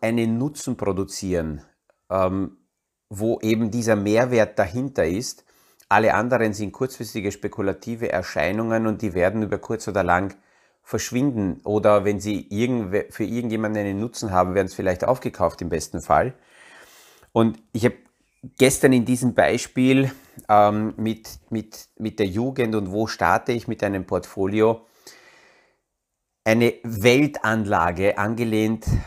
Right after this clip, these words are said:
an diesen M S C I World Index vorgeschlagen, weil dort eine Geschichte aus dem Blickwinkel der Sicherheit ganz wesentlich ist, nämlich das Ausfallsrisiko ist in einer globalen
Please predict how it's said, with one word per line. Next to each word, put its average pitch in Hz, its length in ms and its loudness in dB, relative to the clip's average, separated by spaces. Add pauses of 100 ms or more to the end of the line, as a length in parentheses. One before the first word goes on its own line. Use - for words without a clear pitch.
(120)
an 98 360 0
diesen 104 560 -4
M 107 140 -2
S 104 120 -2
C 107 100 -2
I 92 220 2
World 110 280 4
Index 95 680 -6 (400)
vorgeschlagen, 110 800 2
weil 101 180 2
dort 110 400 2 (540)
eine 131 320 -2
Geschichte 135 480 -2
aus 113 100 -2
dem 107 160 -4
Blickwinkel 123 480 -8
der - 140 2
Sicherheit 107 680 0
ganz 104 280 2
wesentlich 117 480 -2
ist, 127 260 -2 (460)
nämlich 110 500 0 (480)
das 113 160 0
Ausfallsrisiko 95 1300 0
ist - 500 -6 (260)
in 107 160 -4
einer 101 220 0
globalen 98 800 2